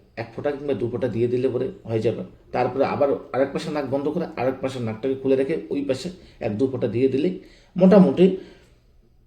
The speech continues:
পাঁচ মিনিটের মধ্যে নাক বন্ধ হয়ে যাওয়ার মতো সমস্যাটাকে অনেকটাই আরাম করে দেবে। এটা না আপনারা যারা রেগুলার ব্যবহার করছেন তারা, আহ, হয়তো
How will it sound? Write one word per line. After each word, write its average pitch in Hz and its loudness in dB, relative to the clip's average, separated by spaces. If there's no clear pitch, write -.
পাঁচ 180 4
মিনিটের 185 10
মধ্যে 131 0
নাক 123 -6
বন্ধ 131 0
হয়ে 131 2
যাওয়ার 123 0
মতো 120 -6
সমস্যাটাকে - -8
অনেকটাই 185 2
আরাম 107 -2
করে 98 -2
দেবে। 92 -2
এটা 117 -4
না 120 -2
আপনারা 117 -4
যারা 117 4
রেগুলার 120 4
ব্যবহার 113 0
করছেন 127 -4
তারা, 117 -4
আহ, 113 -4
হয়তো 113 2